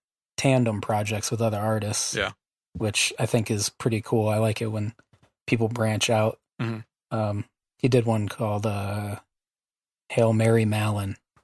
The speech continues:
Speaker 1: and that was, like, a couple years ago. I forget who it was with.
Speaker 2: Huh.
Speaker 1: Look that up.
Speaker 2: Yeah, I'll have to
Speaker 1: But
Speaker 2: check
Speaker 1: oh,
Speaker 2: that
Speaker 1: that
Speaker 2: out.
Speaker 1: was really good too. Um, yeah,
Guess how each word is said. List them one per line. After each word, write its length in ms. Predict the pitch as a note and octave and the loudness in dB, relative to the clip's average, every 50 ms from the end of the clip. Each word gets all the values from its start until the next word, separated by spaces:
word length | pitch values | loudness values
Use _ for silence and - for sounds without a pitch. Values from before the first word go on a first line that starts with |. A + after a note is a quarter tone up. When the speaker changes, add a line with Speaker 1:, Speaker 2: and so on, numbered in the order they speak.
| _ _ _ _ _ _ _ _ _ - | _ _ _ _ _ _ _ _ _ -4
Speaker 1:
and 100 | B2 A2 | -2 -2
that 140 | G#2 G#2 G2+ | 0 0 -2
was, 240 | G#2 G2+ A2 - - | -4 -4 -6 -4 -2
like, 160 | B2+ A2 G#2+ | -2 -2 -2
a 40 | A2 | -2
couple 260 | - B2 A2 - G#2+ | -2 -2 -2 0 0
years 260 | G#2 G#2+ G#2+ G#2 A2 | 0 0 0 0 -2
ago. 260 | A2+ G#2+ G#2+ G#2 G2+ - - - - - | -2 -2 -2 -2 -2 -4 -6 -12 -16 -10
I 140 | - C#3 C3+ B2 | -8 -6 -6 -4
forget 300 | - - A#2+ A2+ A2+ G#2+ | -2 -2 2 2 2 2
who 160 | - A2+ G#2+ A2 | 0 -2 -2 -2
it 60 | A2+ | -2
was 160 | A2+ A#2 C#3 | -4 -4 -2
with. 300 | B2 A#2 A#2+ - - - _ - _ - | -2 -2 -4 -4 -6 -10 _ -20 _ -10
Speaker 2:
Huh. 140 | D3+ - - _ _ _ _ _ _ _ _ | -10 -10 -10 _ _ _ _ _ _ _ _
Speaker 1:
Look 140 | - - - | -20 -16 -10
that 240 | - - - - | -8 -8 -8 -6
up. 140 | C3+ A2+ - _ - _ _ _ _ - | -8 -10 -10 _ -20 _ _ _ _ -6
Speaker 2:
Yeah, 140 | A2+ G#2+ | -4 -2
I'll 60 | G2+ G#2+ | -2 -4
have 100 | A2+ - | -2 2
to 80 | - | 4
Speaker 1:
But 40 | B2+ B2 | 6 6
Speaker 2:
check 80 | C3+ B2 | 6 6
Speaker 1:
oh, 60 | A#2+ | 6
Speaker 2:
that 60 | A2+ B2 | 4 4
Speaker 1:
that 40 | B2 | 4
Speaker 2:
out. 40 | A#2+ | 4
Speaker 1:
was 140 | A2+ A2 A2+ | 4 2 2
really 160 | A2 A2 G#2 | 2 2 2
good 180 | G#2+ A2+ A2 - | 2 0 0 0
too. 400 | - - A#2 A2+ G#2+ G#2+ B2+ - _ - | 2 4 4 4 4 2 0 -6 _ -2
Um, 240 | B2 A#2 A2 A2 B2+ - _ _ _ _ _ _ _ _ _ _ _ _ _ _ _ _ _ _ - - - | 0 0 0 0 -2 -8 _ _ _ _ _ _ _ _ _ _ _ _ _ _ _ _ _ _ -16 -6 0
yeah, 340 | C#3 B2+ A#2+ A2+ G#2+ A2 | 2 4 4 4 2 -2